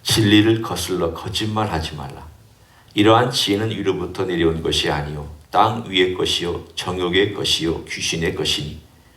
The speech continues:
시기와 다툼이 있는 곳에는 혼란과 모든 악한 일이 있음이라." 십칠 절.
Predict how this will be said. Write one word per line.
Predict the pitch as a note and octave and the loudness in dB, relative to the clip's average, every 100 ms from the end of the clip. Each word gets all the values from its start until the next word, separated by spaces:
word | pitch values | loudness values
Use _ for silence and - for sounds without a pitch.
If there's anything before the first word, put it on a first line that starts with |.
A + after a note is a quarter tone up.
| - - - | -20 -20 -6
시기와 | - - C#3 C3+ A2+ G2 | 0 2 4 4 6 6
다툼이 | - A2 - G2+ F2+ | 2 -6 -6 -6 -4
있는 | F2+ F#2 | -6 -6
곳에는 | E2 D#2+ E2 E2 | -4 -4 -4 -6
혼란과 | - A#2 A#2 G#2+ F2+ D#2+ E2+ | -6 -2 4 4 4 -2 -4
모든 | - F2+ G2 G2+ - - - | 0 0 2 0 -4 -14 -12
악한 | - D#2+ D#2 - G#2 | -4 -4 -2 -2 0
일이 | F2+ D#2+ - | 0 0 -2
있음이라." | - - E2 - - - _ _ _ _ _ _ _ _ _ - _ - - - | -2 -2 -6 -8 -10 -16 _ _ _ _ _ _ _ _ _ -20 _ -20 -20 -10
십칠 | - - - A2+ A2 | -4 -2 0 0 0
절. | A2 - - | -4 -8 -10